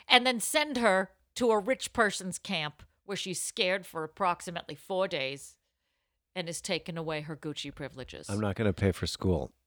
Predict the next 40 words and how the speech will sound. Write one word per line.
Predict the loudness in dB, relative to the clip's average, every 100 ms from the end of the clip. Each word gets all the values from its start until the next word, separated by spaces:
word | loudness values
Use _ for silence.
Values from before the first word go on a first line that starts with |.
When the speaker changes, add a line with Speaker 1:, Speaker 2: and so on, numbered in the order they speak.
| -2
Speaker 2:
Okay. | 0 4 4 4 0 _ _ _ _ _ _ _ _ _ _ _
Speaker 1:
Uh, | -2 -2 _ _ 2
Speaker 2:
But | 6
this | 8 6 4
is | 0
like, | 0 -2 -4
this | -2 0
is, | -2
this | -4 -4 -4
is | -2
me | -2 -2
being | -2 0 0
an | 0 -2
ignorant, | -4 -2 -2 -2 -4 _ _ _ -6
like, | -4 -6 -14 _ _ _ _
person. | -8 -6 -8 -10 -16 _ -14
Like, | -12 -12 -16 -20 _ _ -20 _ _ _ _ _ -10
I | -4
mean, | -2
Speaker 1:
Why? | 0
Speaker 2:
some | 0
people | 0 -2 -2
really | 2 4 6
like | 6 4 2
education. | 0 -2 0 0 0 -2 0
I'm | 2
not | 2 0
very | -2 -2 -4
good | -4 -4
at | -6 -8
it. | -12 -16 _ _ _
Speaker 1:
You're | -10
not, | -8 -8 -10
did | -10
you | -2
go | -2
to | -2
college? | -4 -6 -6 -8 -10
You | -4 0
did, | 0 0